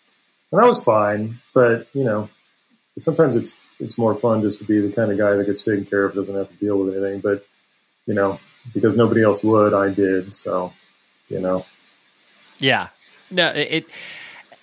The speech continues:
Speaker 2: and sometimes it's one of those things where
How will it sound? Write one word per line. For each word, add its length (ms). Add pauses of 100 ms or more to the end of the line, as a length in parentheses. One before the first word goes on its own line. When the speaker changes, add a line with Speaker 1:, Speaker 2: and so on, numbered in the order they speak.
(140)
Speaker 2:
and 220
sometimes 540
it's 300
one 200
of 40
those 200
things 280
where 440